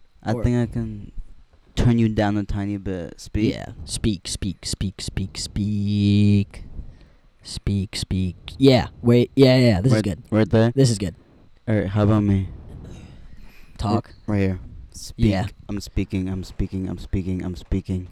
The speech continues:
Speaker 1: Speak, speak, speak,
Speaker 2: Go a
Speaker 1: speak,
Speaker 2: little
Speaker 1: speak,
Speaker 2: louder.
Speaker 1: speak, speak, speak, speak,
Speaker 2: Yep,
Speaker 1: speak.
Speaker 2: yep, yeah.
Speaker 1: Speak,
Speaker 2: Yeah.
Speaker 1: speak,
Speaker 2: Wait, that, wait,
Speaker 1: speak.
Speaker 2: that's a little too loud.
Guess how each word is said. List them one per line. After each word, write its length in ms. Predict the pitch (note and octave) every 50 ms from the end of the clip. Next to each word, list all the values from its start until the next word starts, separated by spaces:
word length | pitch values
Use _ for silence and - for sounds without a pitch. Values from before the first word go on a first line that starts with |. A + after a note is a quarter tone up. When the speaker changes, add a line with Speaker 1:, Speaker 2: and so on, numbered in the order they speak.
| -
Speaker 1:
Speak, 420 | - - - - - G2+ G2 - -
speak, 300 | - - - G2+ F#2+ -
speak, 280 | - - - A2 G2+ A#2+
Speaker 2:
Go 60 | B2+
a 20 | C3 C#3
Speaker 1:
speak, 100 | C3 A#2
Speaker 2:
little 160 | G#2 G#2+ G#2
Speaker 1:
speak, 260 | G2+ F2+ F2+ G#2 G2+
Speaker 2:
louder. 80 | F#2+ F#2+
Speaker 1:
speak, 320 | G#2+ G#2+ - G#2+ G2 - -
speak, 340 | - - - G#2+ G#2+ - -
speak, 300 | - - - - G3 - _ _ - - - - - G2+ - _ _
speak, 420 | - - - - G#2+ G2+ - _ - -
Speaker 2:
Yep, 140 | - C#3 C#3
Speaker 1:
speak. 160 | B2 G#2+ G2+
Speaker 2:
yep, 180 | D3 D#3 - _ _ _ -
yeah. 200 | B2+ C3+ A#2 G2 - _
Speaker 1:
Speak, 460 | - - - - G#2+ G#2 G2+ _ - - - -
Speaker 2:
Yeah. 180 | B2+ B2 G#2
Speaker 1:
speak, 140 | G#2+ G#2 G2 - - - - -
Speaker 2:
Wait, 120 | D3+ C#3+
that, 100 | C3+ C3+
wait, 40 | C3+
Speaker 1:
speak. 40 | C3+
Speaker 2:
that's 100 | C#3+ C#3
a 40 | C#3
little 120 | B2+ A#2+
too 180 | A2 - - A#2
loud. 260 | G#2 G2 G2 F#2+ -